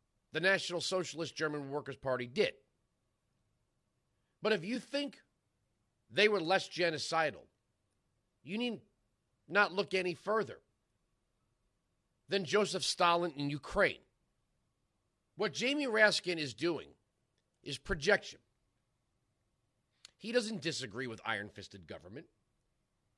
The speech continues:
as long as it has a smile on its face. So in his world, the government should control healthcare, education, transportation, communications. We should abolish private property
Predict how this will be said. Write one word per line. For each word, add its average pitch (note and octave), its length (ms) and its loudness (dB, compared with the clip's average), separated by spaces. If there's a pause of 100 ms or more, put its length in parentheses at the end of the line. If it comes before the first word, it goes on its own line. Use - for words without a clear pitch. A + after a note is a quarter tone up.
(160)
as E3 160 2
long F#3 200 2
as D#3 80 -2
it D#3+ 80 0
has C3+ 180 -4
a C#3 60 -6
smile G3 420 0
on G2+ 100 -10
its - 140 -20
face. - 380 -20 (1120)
So G#3 240 0
in C#3+ 180 -4 (360)
his A#3 360 0
world, E3+ 540 2 (440)
the D3 100 -8
government G3 420 2
should D#3 100 -8
control C3+ 380 -2
healthcare, F3 680 2
education, D#3+ 800 -4
transportation, E3+ 1000 -4 (200)
communications. D#3 1040 -2 (2250)
We D3+ 80 -6
should E3 180 -2
abolish F3+ 500 6
private D#3+ 360 0
property G3 500 2